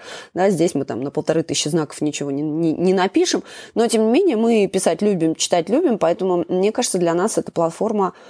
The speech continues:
даже, м, может быть, более удобна, чем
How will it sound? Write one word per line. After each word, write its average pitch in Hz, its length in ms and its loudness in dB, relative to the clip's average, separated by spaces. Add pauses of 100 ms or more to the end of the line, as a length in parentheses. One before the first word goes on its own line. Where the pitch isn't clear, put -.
(180)
даже, 170 380 2
м, 151 520 -2
может 151 280 -8
быть, - 240 -8
более 160 800 2
удобна, 165 840 2 (120)
чем 233 540 -2